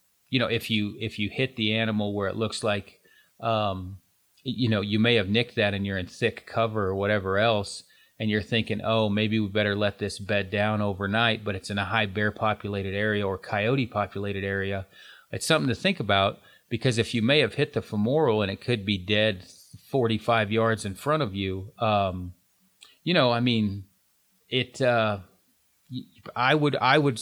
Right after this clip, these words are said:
I would, if it was Frank and I hunting and I thought he hit the femoral and it was something, let's say we're six miles, five miles, three miles from camp, we're think-, we don't have our gear with us, I'm probably gonna push the issue. If I think he hit the femoral, we're going in. Um, but if I think he hit the guts,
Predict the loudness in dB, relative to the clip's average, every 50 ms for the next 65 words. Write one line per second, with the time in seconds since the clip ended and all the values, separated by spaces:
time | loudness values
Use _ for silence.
0 | -4 0 2 4 4 4 2 0 0 0 0 0 0 -2 -2 0 0 0 2 2
1 | 0 2 2 2 2 2 0 2 2 2 2 2 2 0 0 0 0 0 0 2
2 | 0 0 0 -2 -2 -2 -4 -8 -6 -4 -2 0 2 2 4 4 4 4 2 0
3 | 0 -4 -4 -6 -2 -2 -2 -2 0 -2 -4 -4 -4 -8 -16 -20 -4 _ 0 0
4 | 2 2 2 2 2 2 2 0 -2 0 -2 -2 -2 -2 -2 0 2 2 2 2
5 | 2 0 -2 -2 0 2 2 2 2 0 -2 -2 -4 -4 -6 -4 -2 0 0 0
6 | 0 -2 -2 -6 -10 -12 -12 -8 -2 0 2 2 2 2 -2 -4 -10 -20 -20 -20
7 | -20 -20 _ _ -2 -2 0 2 0 0 0 0 0 0 2 2 2 2 2 0
8 | 0 0 0 2 2 4 4 2 2 2 2 2 2 2 2 0 -6 -10 -14 -18
9 | -20 -20 -20 _ _ _ _ _ 2 2 2 2 2 2 2 2 2 2 2 0
10 | 0 0 0 0 0 0 -2 -2 0 0 -2 -6 -8 -12 -14 -14 -18 -10 -2 0
11 | 2 2 2 0 -2 -4 -2 -2 -2 -2 -2 -2 -4 -6 -8 -6 -4 -2 -2 0
12 | 0 0 0 0 0 -2 0 0 0 0 0 0 0 0 0 0 0 -2 -6 -8
13 | -10 _ _ _ _ _ _ _ 0 2 2 2 2 0 -2 -4 -4 0 2 2
14 | 2 2 0 -2 -2 0 0 -2 0 0 -2 -2 -4 -6 -2 0 2 2 2 0
15 | -2 -6 -14 -16